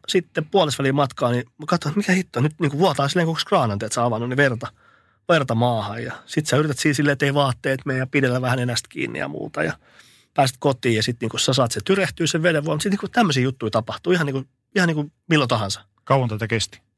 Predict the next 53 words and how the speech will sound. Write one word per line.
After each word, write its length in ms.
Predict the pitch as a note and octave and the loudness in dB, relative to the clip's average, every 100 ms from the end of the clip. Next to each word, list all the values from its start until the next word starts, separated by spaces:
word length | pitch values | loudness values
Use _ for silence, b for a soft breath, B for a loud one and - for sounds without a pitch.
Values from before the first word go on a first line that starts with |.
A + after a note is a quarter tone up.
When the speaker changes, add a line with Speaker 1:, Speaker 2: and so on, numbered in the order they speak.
| _ | _
Speaker 1:
Koko 200 | F3 D#3+ | 0 2
kesä. 220 | D3+ C3 - _ _ _ _ | 0 -2 -10 _ _ _ _
Speaker 2:
Koko 100 | F3+ | 0
Speaker 1:
Käytännössä 200 | D#3 D3+ C#3 | 0 0 -2
Speaker 2:
kesä. 40 | |
Speaker 1:
ne 60 | D#3+ | 0
on 60 | |
varmaan 280 | E3+ C#3+ A#3 | 2 2 0
kuukauden, 440 | - A#2 G#2 G#2+ | 2 0 0 -4
puolitoista. 520 | G#2 B2+ A2 C3+ - - _ _ - _ | 0 -2 -2 -4 -6 -8 _ _ -20 _
Siinä 160 | - C3+ | 0 2
kohtaa, 220 | B2 A#2+ B2+ | 2 0 0
niinku, 280 | B2+ C3 - - | 0 -6 -6 0
ensinhän 260 | D3+ C#3 C3 | 2 2 0
mä 60 | |
ajattelin, 360 | C#3+ E3 E3 E3 | 0 -2 -2 -4
että 80 | D#3 | 0
se 60 | |
on 100 | E3 | 0
vaan, 100 | E3 | 2
että 60 | D#3+ | 0
se 60 | |
menee 220 | E3+ E3 E3 | 0 0 0
ohi. 240 | E3 C#3+ | 0 0
Ja 100 | C3 - B B B - | -4 -8 B B B -2
en 60 | |
mä 60 | D3 | 0
nyt 60 | |
ensimmäisen 320 | D#3 D#3 D3+ D#3 | 2 0 0 0
kahteen, 300 | D#3 E3 D#3 | -2 0 0
kolmeen 260 | D#3 C3+ | 0 0
viikkoon 280 | B2 A#2 B2 | -2 -2 0
reagoinut. 480 | C3 A#2+ B2+ A#2+ B2 | 0 0 -2 -2 -2
Ja 80 | B2 | -2
sitten, 380 | C#3 C3 - A#2 | -2 -4 -6 -4
sit 180 | C3 B2+ | -4 0
mä 80 | B2 | -2
ju-, 120 | A#2+ - | -2 -6
juttelin 260 | A2 - B2 | -10 -4 0
varmaan 260 | A#3+ F3+ | 2 0
kuukauden. 500 | - A#2 G2 A#2 C#3+ - _ _ _ _ _ | 0 -2 -2 -4 -6 -8 _ _ _ _ _
Speaker 2:
Perussuomalainen 760 | - C3 B2 - B2+ A#2+ A2+ A2+ | 0 2 2 2 2 2 0 0
mies, 280 | A2 F#2+ G#2+ | 0 -2 -2
että 120 | G#3+ | 2
Speaker 1:
Niin. 140 | F#3+ | 2
Speaker 2:
kyllä 140 | C#3 A2+ | 2 -2
se 80 | |
siitä 380 | - B2+ A2+ G#2 - | -2 -2 -2 -4 -2
Speaker 1:
Niin, 180 | F#3 D#3+ | -2 0
kyllä 120 | B2 | 0
tää 120 | E3+ | 0
tästä 180 | G#3 F3+ - | 0 -2 0
menee. 240 | B2 G2+ | 0 0